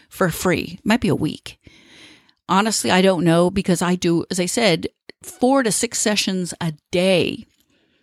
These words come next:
For that, I pay five dollars a month.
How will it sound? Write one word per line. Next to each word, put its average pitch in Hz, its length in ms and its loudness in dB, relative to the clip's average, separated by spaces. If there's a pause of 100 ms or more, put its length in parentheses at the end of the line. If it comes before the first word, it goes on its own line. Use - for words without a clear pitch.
(240)
For 180 180 -4
that, 180 340 0
I 208 120 -2
pay 165 580 -4
five 190 480 0
dollars 190 580 0 (260)
a 180 120 -4
month. 180 600 0